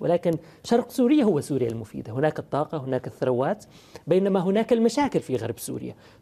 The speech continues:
ترك الثلاثي يتقاتلان ويت-، وي-، ويتصالحان ويتحالفان. تمامًا تركيا اليوم عندما أخذت ما تريده،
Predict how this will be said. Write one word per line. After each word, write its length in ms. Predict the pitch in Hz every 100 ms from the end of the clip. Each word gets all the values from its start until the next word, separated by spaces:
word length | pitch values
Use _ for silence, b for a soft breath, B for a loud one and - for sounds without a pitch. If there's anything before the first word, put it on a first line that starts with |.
| -
ترك 240 | 240 240
الثلاثي 600 | 190 202 170 165 165 185
يتقاتلان 760 | 160 151 - 135 147 147 175
ويت-، 340 | 175 170 185 -
وي-، 220 | 185 196
ويتصالحان 840 | 214 226 226 196 202 185 180 226 226
ويتحالفان. 800 | 220 220 - 196 160 - 117 113 B B B B B -
تمامًا 340 | 165 220 190 147 139
تركيا 380 | 165 - 208
اليوم 340 | 170 156 196 180
عندما 300 | 160 160 180
أخذت 360 | 175 147 151
ما 80 | 156
تريده، 560 | 147 139 143 135 139